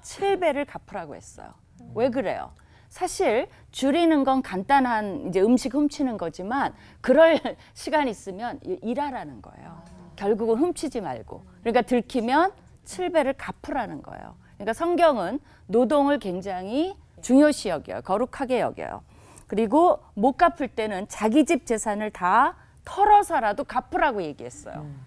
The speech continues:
Speaker 1: 뭐 줄일 것이 없어서 먹는데도. 어, 그런데 여기서 멸시치 말라고 했으므로 우리가 동정은 해야 돼요. 그러나 도둑질,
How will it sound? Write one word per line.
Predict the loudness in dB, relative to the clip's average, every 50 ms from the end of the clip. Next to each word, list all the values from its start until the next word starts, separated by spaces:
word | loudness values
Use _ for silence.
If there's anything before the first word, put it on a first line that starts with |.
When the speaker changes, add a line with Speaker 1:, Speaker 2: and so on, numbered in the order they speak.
| -20 -20 _ -14
Speaker 1:
뭐 | -10 -2 2 2 2 2
줄일 | 0 -2 0 0 2 0 0
것이 | 0 -2 0 0 -2 -4 -2
없어서 | -2 -2 -2 -2 -4 -4 -4 -2 0 0 2
먹는데도. | 2 4 4 4 4 4 4 2 0 -2 -4 -4 -8 -14 -14 -16 -20 -20 _ -20 -20 -20 -20 -20 _
어, | -8 -4 -2 0 0 2 2 2 2 0 0
그런데 | 0 2 2 4 6 6 6
여기서 | 6 4 4 0 -2 -2
멸시치 | -2 0 0 0 0 -2 -4 -8 -8 -6 -6 -4
말라고 | 0 0 0 2 2 2 0 0 -2
했으므로 | -6 -6 -6 -4 -4 -2 0 0 2 2 0 0 -2 -6 -16 -20 -20 -20 -12 -8
우리가 | -4 -2 -2 -2 -2 0 0 2 2 2 0 -4 -10 -20 _ _
동정은 | -12 -6 0 2 2 4 4 2 2 0 0 -2 -4
해야 | -4 -6 -8 -8
돼요. | -10 -10 -12 -12 -12 -14 -18 _ _ _ _ _ _ _
그러나 | -8 -4 -4 -2 0 2 2 2
도둑질, | 0 0 0 0 2 4 2 2 0 -2 -2 -2 -2 -2